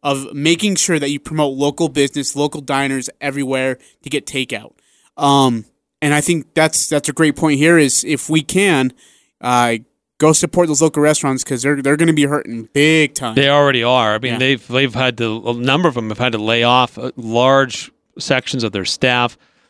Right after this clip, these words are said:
Speaker 2: Thankfully, this, uh, restaurant co-op was put together to help, you know, keep some of those people employed as delivery drivers. But, uh, yeah, I feel bad. I mean, the uninsurance claims are going through the roof right now.
Speaker 1: Do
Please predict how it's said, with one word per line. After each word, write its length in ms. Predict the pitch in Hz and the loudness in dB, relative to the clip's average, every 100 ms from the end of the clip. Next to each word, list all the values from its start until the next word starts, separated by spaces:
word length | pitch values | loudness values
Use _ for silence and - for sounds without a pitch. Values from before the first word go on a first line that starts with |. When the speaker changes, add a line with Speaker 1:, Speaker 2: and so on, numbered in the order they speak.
| _ | _
Speaker 2:
Thankfully, 420 | 151 175 160 135 | 0 0 2 2
this, 400 | 120 113 - - | 2 0 -4 -2
uh, 300 | 123 113 110 | 0 2 0
restaurant 440 | 104 135 - 127 - | 0 -2 0 -2 -2
co-op 500 | - 143 147 101 - | 0 2 2 0 -6
was 140 | 117 | -10
put 200 | - 127 | -4 -6
together 320 | 117 123 120 | -2 0 0
to 80 | 110 | 0
help, 320 | 110 127 117 - _ _ _ _ _ | 2 0 0 -12 _ _ _ _ _
you 60 | 120 | -4
know, 80 | 113 | -4
keep 260 | - 170 | -2 -2
some 140 | - 180 | 2 2
of 80 | |
those 120 | 131 - | 2 0
people 280 | 123 - | -6 -2
employed 460 | 117 104 120 117 117 | -4 -2 0 2 0
as 160 | 113 - | -2 -4
delivery 480 | 117 110 180 226 | -2 -2 0 0
drivers. 580 | 117 107 98 95 110 - - _ _ _ _ _ - | 0 -2 -2 -2 -4 -6 -14 _ _ _ _ _ -2
But, 240 | 120 113 _ _ _ _ _ _ - - _ _ _ | 0 0 _ _ _ _ _ _ -20 -20 _ _ _
uh, 100 | 127 131 | -6 -4
yeah, 140 | 107 | -8
I 60 | 107 | -8
feel 220 | - 131 | -2 0
bad. 280 | 117 131 117 | 2 0 0
I 20 | |
mean, 140 | 120 120 | 0 0
the 320 | 117 110 110 127 | 0 2 0 0
uninsurance 720 | 135 120 - 131 143 107 - | -2 -2 0 0 0 -2 -10
claims 400 | - 104 98 104 | -8 -6 -6 -6
are 60 | |
going 260 | 104 110 104 | -4 -4 -4
through 240 | - 127 | -4 -4
the 80 | 98 | -2
roof 400 | 92 104 131 - | -4 -2 -2 -2
right 180 | 95 95 | -6 -6
now. 300 | 90 85 82 _ _ _ - | -10 -12 -12 _ _ _ -2
Speaker 1:
Do 480 | 170 175 170 170 | 0 4 2 2